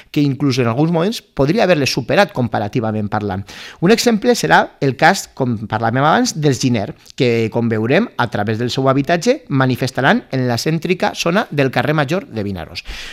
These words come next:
Així doncs, poc abans de l'arribada de la filoxera, Vinaròs estava vivint el somni que tota societat liberal de l'època pretenia aconseguir. La nostra població era un lloc d'oportunitats,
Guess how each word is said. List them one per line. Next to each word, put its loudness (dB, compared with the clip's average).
Així 2
doncs, 4
poc 0
abans 6
de 6
l'arribada 6
de 6
la 2
filoxera, 0
Vinaròs 2
estava 0
vivint 4
el 0
somni 4
que 0
tota 2
societat 0
liberal 2
de 4
l'època 4
pretenia 2
aconseguir. -4
La 0
nostra 2
població 4
era 4
un 2
lloc 2
d'oportunitats, 2